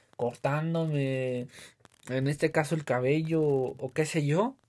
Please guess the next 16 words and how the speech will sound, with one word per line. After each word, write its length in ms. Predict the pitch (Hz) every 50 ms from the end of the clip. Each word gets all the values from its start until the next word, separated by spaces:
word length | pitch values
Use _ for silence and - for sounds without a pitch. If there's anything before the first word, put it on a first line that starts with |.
| _ -
pues 120 | - -
adelante, 520 | 151 156 175 190 240 262 302 269 285 226 190
si 120 | - 175
te 120 | 165 - 156
sientes 420 | - 220 233 226 311 254 - -
así. 360 | 165 160 - - 180 226 277 - - _ _ _ _ _ - _ _ _ _ _ _ _ _ _ -
Pero 180 | 151 165 180
realmente 400 | 180 190 208 214 220 226 226 -
es 100 | 226 -
un 120 | - 226 214
tema 240 | - 208 202 214 208
psicológico, 760 | - - - - 143 147 202 233 - - 180 - - 143 143
no 180 | 147 156 170
es 180 | 175 165 160 -
de 140 | 185 185 170 175
que 320 | - 156 147 139 131 131